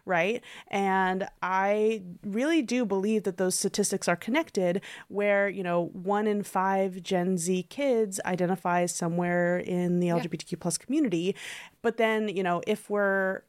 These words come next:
Speaker 1: all, if all parents are assuming that kids will turn out to be cisgender and straight, that's just not statistically possible, right?
Speaker 2: Correct.
Speaker 1: There's, like, a
Speaker 2: Right.
Speaker 1: gap there.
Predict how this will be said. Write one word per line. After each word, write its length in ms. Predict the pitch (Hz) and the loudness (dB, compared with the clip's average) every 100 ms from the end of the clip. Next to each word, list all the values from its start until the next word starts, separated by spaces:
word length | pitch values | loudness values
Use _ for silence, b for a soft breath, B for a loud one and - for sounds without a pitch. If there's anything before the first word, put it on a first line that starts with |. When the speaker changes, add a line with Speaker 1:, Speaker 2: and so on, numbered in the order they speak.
| - | -6
Speaker 1:
all, 480 | 185 202 208 202 208 | 0 2 2 2 -2
if 140 | 202 - | -8 -2
all 220 | 196 226 | 2 2
parents 460 | 226 247 247 208 190 | 0 -2 0 0 0
are 100 | 175 | -4
assuming 480 | - - 214 196 | -2 0 2 2
that 140 | 175 180 | -2 -4
kids 180 | 185 175 | -2 -2
will 80 | 175 | -2
turn 160 | 180 175 | -2 0
out 180 | 165 | -2
to 80 | - | 0
be 100 | 180 | 0
cisgender 440 | 175 - - 165 180 | 0 0 0 0 0
and 100 | 185 | 0
straight, 480 | - 359 339 226 - B B B B | -2 0 0 0 -6 B B B B
that's 280 | - 233 233 | 0 0 0
just 180 | 320 - | -4 0
not 180 | 311 - | 0 0
statistically 800 | - 247 - 269 - 190 143 - | -2 0 2 2 0 -2 -4 -4
possible, 640 | - 381 - - 82 - | 0 0 0 -4 -8 -8
right? 340 | 185 165 233 | -2 2 2
Speaker 2:
Correct. 160 | 262 185 | 2 0
Speaker 1:
There's, 240 | 208 208 | 0 0
like, 160 | 208 196 | -2 -2
a 100 | 208 | -2
Speaker 2:
Right. 200 | 240 220 | 0 2
Speaker 1:
gap 320 | 180 165 - - | 4 2 -6 -2
there. 340 | 185 165 165 | 0 0 -2